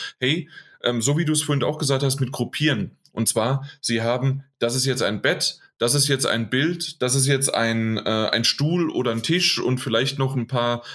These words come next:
Dekorationssachen, ähm, für Bürogebäude, für normale,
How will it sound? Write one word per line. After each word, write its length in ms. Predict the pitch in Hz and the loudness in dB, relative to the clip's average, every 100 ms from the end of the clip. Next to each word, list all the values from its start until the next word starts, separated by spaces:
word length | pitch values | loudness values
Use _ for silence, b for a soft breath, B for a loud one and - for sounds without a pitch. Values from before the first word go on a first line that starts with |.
| - | -6
Dekorationssachen, 1040 | 123 139 120 - 147 190 - 107 135 147 143 B B B | -2 0 0 2 2 2 2 0 2 0 -2 B B B
ähm, 340 | 117 117 117 - - | 0 0 0 -4 -8
für 480 | - 135 120 101 - _ _ _ _ | -2 0 0 -2 -10 _ _ _ _
Bürogebäude, 1000 | 123 117 139 175 185 185 196 202 202 202 _ | -4 0 0 0 0 0 0 0 -2 -8 _
für 580 | - 127 120 110 - - _ _ - | -6 0 0 0 -4 -16 _ _ -8
normale, 720 | 123 117 117 156 190 190 190 | -4 0 0 2 0 0 -4